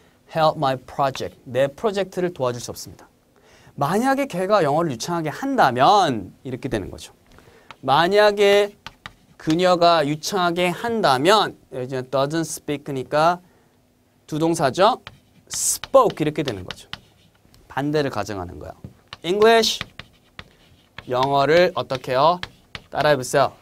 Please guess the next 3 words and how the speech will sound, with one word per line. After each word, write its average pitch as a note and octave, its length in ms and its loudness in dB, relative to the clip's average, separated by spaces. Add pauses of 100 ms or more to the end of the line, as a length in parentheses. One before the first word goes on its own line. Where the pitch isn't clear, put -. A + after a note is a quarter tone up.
(200)
fluently. D3 580 2 (1000)
다시요. C#3 540 2 (540)
fluently. D#3 720 2